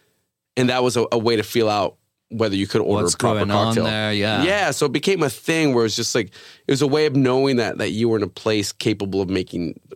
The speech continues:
Speaker 1: you know, I guess a more classic cocktail.
Speaker 2: I think it has some of those other ingredients as well that you, you mentioned when you talk about, like, Fernet or whatnot, like, it's insidery.
Speaker 1: Mm-hmm.
Speaker 2: Has a challenging flavor profile.
Speaker 1: Yeah.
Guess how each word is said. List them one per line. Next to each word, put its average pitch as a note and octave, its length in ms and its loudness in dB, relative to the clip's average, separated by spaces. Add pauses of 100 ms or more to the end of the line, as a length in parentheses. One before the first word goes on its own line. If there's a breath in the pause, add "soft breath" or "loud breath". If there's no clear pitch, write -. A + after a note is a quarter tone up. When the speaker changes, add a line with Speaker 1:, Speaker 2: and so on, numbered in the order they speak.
(120)
Speaker 1:
you G#2 140 -2
know, F2+ 60 0
I F#2 60 -2
guess G2 180 -4
a G#2+ 40 0
more F#2 240 0
classic G2 520 -4 (120)
cocktail. - 520 -4 (160 soft breath)
Speaker 2:
I - 60 -14
think C4 120 0
it A3+ 40 0
has G#3 140 -2
some G3 160 0
of E3+ 60 2
those E3 160 0
other D3+ 280 0
ingredients C3 640 0
as G#2+ 120 -4
well A#2+ 260 0
that A#2+ 100 -6
you, B2+ 240 -4
you B2+ 260 -4
mentioned A#2+ 500 -2
when A2 140 -2
you G#2 80 -2
talk A2+ 240 -4
about, G2+ 260 -2
like, G2 200 -8
Fernet A2 500 -2
or A2 120 -6
whatnot, G#2 540 -2
like, F#2+ 360 -6 (800)
it's C3+ 180 -2
insidery. B2 800 0 (180)
Speaker 1:
Mm-hmm. G2+ 380 0 (600)
Speaker 2:
Has D#3+ 200 -2
a D#3+ 60 -4
challenging D#3+ 640 0
flavor C#3+ 360 0
profile. G2+ 680 -2
Speaker 1:
Yeah. G#2+ 340 -2